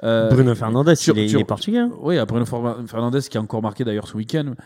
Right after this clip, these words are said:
Speaker 1: mais, euh, dont, euh, William n'en voudrait pas à, à, à, au P S G.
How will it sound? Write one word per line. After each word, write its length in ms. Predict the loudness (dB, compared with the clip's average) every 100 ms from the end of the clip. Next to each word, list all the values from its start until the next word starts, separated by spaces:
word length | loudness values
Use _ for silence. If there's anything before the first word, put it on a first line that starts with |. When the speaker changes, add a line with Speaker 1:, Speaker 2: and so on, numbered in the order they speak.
| -8
Speaker 1:
mais, 200 | -4 -2
euh, 140 | -2
dont, 320 | -2 -2 -2 -4
euh, 20 |
William 280 | -2 -2 -2
n'en 120 | -4
voudrait 240 | -4 -4
pas 280 | -2 -2 -4
à, 160 | -6 -8 -10
à, 260 | -10 -10 -12 -12
à, 40 |
au 80 | -6
P 120 |
S 100 |
G. 0 | -2